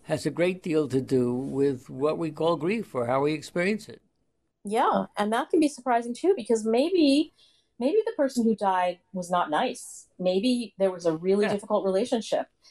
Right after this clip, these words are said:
Speaker 2: Maybe they were violent or demeaning, or maybe you were divorced and now they're di-, they're dead, and you have to, and you, you're grieving that. Um, it's complicated sometimes, but I think you still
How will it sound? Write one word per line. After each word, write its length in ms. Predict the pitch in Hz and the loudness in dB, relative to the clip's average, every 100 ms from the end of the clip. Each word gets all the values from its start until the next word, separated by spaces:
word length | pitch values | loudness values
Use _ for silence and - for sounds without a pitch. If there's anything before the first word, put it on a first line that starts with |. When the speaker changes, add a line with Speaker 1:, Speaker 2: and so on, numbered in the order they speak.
| _ _ 160 | _ _ -2
Speaker 2:
Maybe 260 | 143 165 | 0 0
they 140 | 165 185 | 0 0
were 160 | 196 | 0
violent 520 | 196 254 330 160 147 175 | 0 -2 -2 -4 -8 -10
or 100 | 156 | -10
demeaning, 680 | 170 185 240 269 160 156 143 110 - | -6 -4 -2 -2 -6 -12 -14 -14 -8
or 260 | 165 160 160 | -4 -2 -2
maybe 280 | 175 254 277 | -2 -2 0
you 120 | 285 | 0
were 100 | 294 | -2
divorced 760 | 254 220 262 349 - - - _ _ - | -2 -2 0 -2 -6 -14 -20 _ _ -4
and 340 | 202 190 190 180 _ _ | -2 -2 -4 -12 _ _
now 260 | 202 185 180 | -4 -2 0
they're 160 | 180 | 0
di-, 200 | 165 165 - | 0 -2 -2
they're 160 | 170 156 | -6 -6
dead, 320 | 160 143 - | -2 -2 -2
and 120 | 170 | -4
you 80 | 170 | -2
have 140 | 170 160 | -2 -4
to, 80 | 143 - | -8 -4
and 160 | 170 165 - | -4 -4 -6
you, 320 | 180 170 160 | -4 -2 -4
you're 140 | 165 151 | -4 -4
grieving 320 | 180 165 156 | -2 -2 -2
that. 340 | 156 135 - - - | -4 -6 -8 -16 -4
Um, 300 | 180 165 160 _ - - _ _ _ _ _ _ _ _ _ | -2 -2 -4 _ -20 -20 _ _ _ _ _ _ _ _ _
it's 340 | 440 269 269 - | -8 -2 -2 -2
complicated 640 | 349 494 440 214 160 151 | -6 -2 0 0 -2 -2
sometimes, 720 | 180 165 - 135 - - - | -6 -6 -4 -6 -6 -12 -4
but 120 | 302 370 | 2 2
I 80 | |
think 260 | 370 427 440 | 2 -4 -4
you 80 | 339 | -6
still 340 | - 294 349 | -4 -2 -2